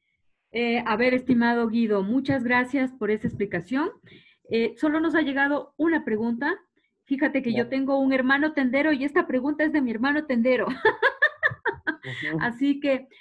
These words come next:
Speaker 1: él nos dice, "Buenas tardes", es Fausto Maldonado, dice, "Muy interesante la aplicación. Yo tengo un mini market por más de dos años y nunca
Speaker 2: Ujú.
Speaker 1: nadie me ha hecho un censo de tiendas, así que solamente estoy en
Speaker 2: Ujú.
Speaker 1: bases de algunos de mis proveedores.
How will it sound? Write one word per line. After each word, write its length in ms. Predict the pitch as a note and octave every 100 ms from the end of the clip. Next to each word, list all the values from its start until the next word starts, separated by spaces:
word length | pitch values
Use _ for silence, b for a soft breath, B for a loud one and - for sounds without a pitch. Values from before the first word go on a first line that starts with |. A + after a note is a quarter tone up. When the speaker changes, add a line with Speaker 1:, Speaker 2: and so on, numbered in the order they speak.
| b
Speaker 1:
él 160 | C4 D#4
nos 160 | E4
dice, 300 | C#4 D#4 D#4
"Buenas 340 | C#4 C#4 C4+ C#4
tardes", 400 | C#4 C4+ C4 A3+
es 240 | A3 G#3+ -
Fausto 320 | A3+ A3+ B3
Maldonado, 560 | A3+ G#3 F#3 F3+ E3 C#3
dice, 260 | D3 D#3
"Muy 280 | F3+ C4 E4+
interesante 580 | F4+ D#4+ C4 C4 B3+ B3+
la 80 | A#3
aplicación. 640 | A3 G3+ F3 E3+ E3 A#2+ B B B
Yo 160 | - D#4+
tengo 240 | F4 F4
un 100 | E4+
mini 240 | D#4 C#4 B3+
market 540 | A#3 G#3+ G3+ G#3+ - _ -
por 180 | G#3
más 200 | G#3+ C#4
de 100 | D4+
dos 180 | B3+ A#3+
años 360 | G#3 E3+ F#3 A#3+ -
y 80 | B3+
nunca 240 | D#4 E4+
Speaker 2:
Ujú. 80 | D4
Speaker 1:
nadie 200 | C4+ C#4
me 120 | B3
ha 40 |
hecho 200 | G3 G3
un 100 | A3+
censo 400 | G3+ A3+ A3 A3 G#3
de 100 | G#3
tiendas, 520 | B3+ D4 D#4 F#3 E3 B B
así 220 | - G#3 C4+
que 80 |
solamente 460 | C4+ D4 D4+ C#4 C4+
estoy 260 | C#4 C#4 C4
en 80 |
Speaker 2:
Ujú. 80 | A#3+
Speaker 1:
bases 340 | B3+ C#4+ D#4 D4+
de 60 |
algunos 400 | A3+ G#3 D#4+ D#4
de 80 | A#3+
mis 140 | A3
proveedores. 520 | - F#3 D#3 C#3 -